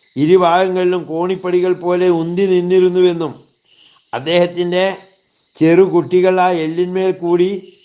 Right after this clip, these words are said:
കോണിപ്പടികൾ എന്ന പോലെ ചവിട്ടി ചുമൽ വരെ കയറിപ്പോവുകയും മറുവശത്തെ എല്ലുകളിന്മേൽ ചവിട്ടിക്കൊണ്ട് ഇറങ്ങുകയും ചെയ്തിരുന്നതായി കിസ്സകളിൽ പറയപ്പെടുന്നു. അന്ത്യകാലമായപ്പോൾ തൻ്റെ ചെറുകുട്ടികളോട് പോലും അദ്ദേഹം സംസാരിച്ചിരുന്നില്ല.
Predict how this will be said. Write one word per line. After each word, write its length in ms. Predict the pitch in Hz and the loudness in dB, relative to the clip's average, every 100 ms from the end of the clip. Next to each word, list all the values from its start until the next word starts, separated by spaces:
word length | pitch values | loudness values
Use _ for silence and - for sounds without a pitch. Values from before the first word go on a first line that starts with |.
| _ _ _ - | _ _ _ -2
കോണിപ്പടികൾ 680 | 160 190 202 190 185 190 185 | 0 2 2 2 2 4 2
എന്ന 180 | 180 180 | 0 -2
പോലെ 300 | 175 180 180 | -2 -2 -2
ചവിട്ടി 460 | 175 165 165 165 175 | -4 -4 -4 -4 -6
ചുമൽ 360 | - 165 180 | -4 -2 0
വരെ 240 | 185 180 180 | 2 2 -2
കയറിപ്പോവുകയും 840 | 175 160 175 180 165 165 165 151 - - _ _ _ _ - | -2 0 0 0 -2 -4 -4 -4 -8 -20 _ _ _ _ -20
മറുവശത്തെ 680 | 123 139 160 185 180 180 185 180 | -2 2 4 2 0 -2 0 0
എല്ലുകളിന്മേൽ 600 | 165 180 185 180 180 180 | 4 4 4 2 -2 -4
ചവിട്ടിക്കൊണ്ട് 640 | 180 165 170 180 160 180 175 | -4 -4 -2 -4 -4 -2 0
ഇറങ്ങുകയും 540 | 165 165 175 185 185 | 0 -2 -2 0 0
ചെയ്തിരുന്നതായി 840 | 151 170 170 170 170 165 151 143 175 208 _ _ _ _ | -2 -2 0 -4 -6 -4 -4 -2 -4 -6 _ _ _ _
കിസ്സകളിൽ 520 | 143 147 180 180 175 170 | -4 0 2 4 2 2
പറയപ്പെടുന്നു. 680 | 156 156 165 139 143 131 98 - _ _ _ _ | 0 0 -2 -2 -4 -4 -8 -14 _ _ _ _
അന്ത്യകാലമായപ്പോൾ 920 | - 139 175 175 180 185 180 180 165 180 | -10 -4 -2 2 0 0 0 -2 -2 -4
തൻ്റെ 260 | 165 175 180 | -4 -4 -4
ചെറുകുട്ടികളോട് 840 | 147 170 175 170 175 185 185 185 | -2 -2 -2 0 0 2 2 2
പോലും 340 | 165 180 180 170 | 0 -2 -2 -6
അദ്ദേഹം 300 | 165 175 175 | -6 -8 -6
സംസാരിച്ചിരുന്നില്ല. 920 | 156 160 147 170 160 165 151 151 131 | -8 -8 -6 -4 -4 -6 -6 -6 -6